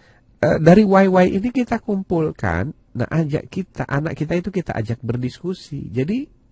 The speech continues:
untuk memecahkan solusi ini apa ya, sayang ya?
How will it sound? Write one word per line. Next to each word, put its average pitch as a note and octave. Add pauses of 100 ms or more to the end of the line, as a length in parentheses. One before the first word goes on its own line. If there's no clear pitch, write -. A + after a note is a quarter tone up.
(140)
untuk D3
memecahkan C3 (220)
solusi B2+
ini D3
apa F3+
ya, F#2
sayang C#2+
ya? F2